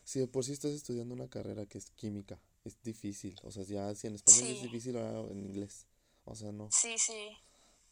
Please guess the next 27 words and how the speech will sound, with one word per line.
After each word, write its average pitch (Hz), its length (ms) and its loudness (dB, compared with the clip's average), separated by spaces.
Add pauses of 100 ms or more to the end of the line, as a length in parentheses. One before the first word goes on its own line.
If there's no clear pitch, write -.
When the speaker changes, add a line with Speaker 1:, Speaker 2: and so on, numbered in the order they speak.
(100)
Speaker 1:
No, 110 160 -4
pues, 113 220 -10
mis, 110 200 -4
Speaker 2:
Y 110 120 -4
Speaker 1:
mis 110 60 -2
Speaker 2:
también, 226 400 0
Speaker 1:
respetos 226 120 0
y 233 40 6
mi 233 100 4
Speaker 2:
pues, - 0 -
Speaker 1:
admiración, 226 500 8
Speaker 2:
hay 233 100 4
Speaker 1:
¿eh? 220 140 -2
Speaker 2:
algunos 220 200 -2
profes 220 480 2
que, 208 200 -4 (1000)
que 226 120 2
en 226 160 -2
medio 220 240 2
de 220 120 4
la 226 140 -4
clase 220 480 2
cambian 107 380 -4
a - 120 -4
chino, 226 340 6
entonces, 214 520 6
pues, - 520 4